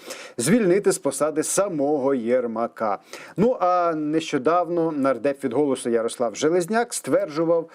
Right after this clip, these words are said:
що Андрій Єрмак фігурує і на так званих плівках Міндіча під кодовим іменем Алі Баба. З доказів тому нуль. Лише дописи, власне, е, Ярослава Железняка. Вірити їм чи ні, кожен бере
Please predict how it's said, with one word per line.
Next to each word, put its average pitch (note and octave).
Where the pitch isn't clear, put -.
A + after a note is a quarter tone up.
що F3+
Андрій C#3+
Єрмак C3
фігурує D#3+
і G3
на E3
так B2
званих C#3
плівках C3
Міндіча E3+
під A#2+
кодовим C3+
іменем B2+
Алі C3+
Баба. G#2
З -
доказів G3
тому E3+
нуль. C#3+
Лише C#3
дописи, D3
власне, A#2
е, G#2+
Ярослава D3
Железняка. C3+
Вірити C#3
їм A#2
чи -
ні, G#3+
кожен C#3+
бере G#2+